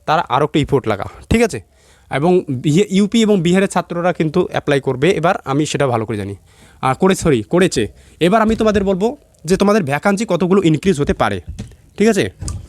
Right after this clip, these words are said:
তোমাদের দেখো, তোমাদের আমি যদি বলি, তোমাদের ভ্যাকান্সি চল্লিশ হাজার plus রয়েছে, চল্লিশ হাজার তোমাদের প্লাস ভ্যাকান্সি রয়েছে। তো এটা হচ্ছে তোমাদের ভ্যাকান্সি কখন ইনক্রিজ হয়, আমি তোমাদের এর আগে একটা ভিডিওতে বলে দিয়েছিলাম,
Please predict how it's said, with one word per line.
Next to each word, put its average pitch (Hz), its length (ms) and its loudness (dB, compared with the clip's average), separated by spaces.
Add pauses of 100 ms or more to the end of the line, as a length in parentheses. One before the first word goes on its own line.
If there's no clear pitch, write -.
(2250)
তোমাদের 233 280 2
দেখো, 202 240 0
তোমাদের 214 300 2
আমি 220 100 0
যদি 202 180 -2
বলি, 185 260 -2 (1160)
তোমাদের 226 280 2
ভ্যাকান্সি 202 380 0
চল্লিশ 196 360 2
হাজার 202 180 0
plus 131 580 -4
রয়েছে, 123 340 0 (1040)
চল্লিশ 196 380 2
হাজার 202 220 2
তোমাদের 185 340 -2
প্লাস 170 360 0
ভ্যাকান্সি 160 380 -2
রয়েছে। 160 400 0 (600)
তো 175 360 2 (140)
এটা 175 200 2
হচ্ছে 233 200 -2
তোমাদের 226 360 0
ভ্যাকান্সি 185 440 0
কখন 202 380 2
ইনক্রিজ 190 460 0
হয়, 139 120 0
আমি 165 200 0
তোমাদের 180 340 0
এর 175 180 0
আগে 156 180 0
একটা 175 160 -2
ভিডিওতে 165 360 0
বলে 147 220 2
দিয়েছিলাম, 170 460 0